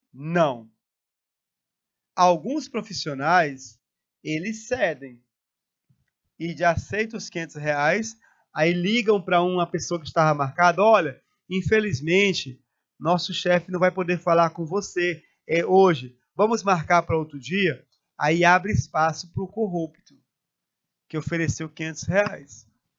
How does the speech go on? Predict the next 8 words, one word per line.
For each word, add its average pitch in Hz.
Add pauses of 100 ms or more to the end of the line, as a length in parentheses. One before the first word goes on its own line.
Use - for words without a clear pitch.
(640)
Nunca. 143 (400)
Jamais 151
use 170
a 143
sua 151
profissão 135 (720)
pra 151
conseguir 151